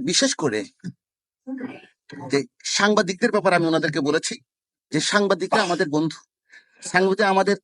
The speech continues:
থার্ড আই, eyes and ear হিসেবে কাজ করছে এবং তারা বস্তুনিষ্ঠ নির্বাচন তথ্য এবং সংবাদ প্রচারণা করে, এটা আমি দেখে এসেছি। সুতরাং তাদের কোনো ভয় পাওয়ার কোনো কিছু নেই। ভয় তারাই পাবে, তারা দুই নাম্বার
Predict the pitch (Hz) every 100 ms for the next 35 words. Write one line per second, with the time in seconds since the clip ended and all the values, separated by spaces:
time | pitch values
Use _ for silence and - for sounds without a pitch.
0 | - 196 196 185 175 131 87 _ _ _
1 | _ _ 135 170 208 208 190 170 185 190
2 | 180 185 180 160 - - - - 123 -
3 | _ _ _ - 147 185 180 175 185 175
4 | - - 180 214 170 170 143 180 175 127
5 | 123 139 127 - - - 180 - - 196
6 | 160 - 156 160 156 143 - - - 196
7 | 180 175 - - - _ _ 190 208 190
8 | 190 180 - 175 123 - _ _ 135 156
9 | 175 165 170 190 135 - - _ _ _
10 | 370 294 - 185 170 160 208 - 208 143
11 | 147 147 147 135 151 156 139 143 120 98
12 | _ _ _ _ - - - 143 202 208
13 | 202 226 269 214 151 127 143 147 135 156
14 | 160 165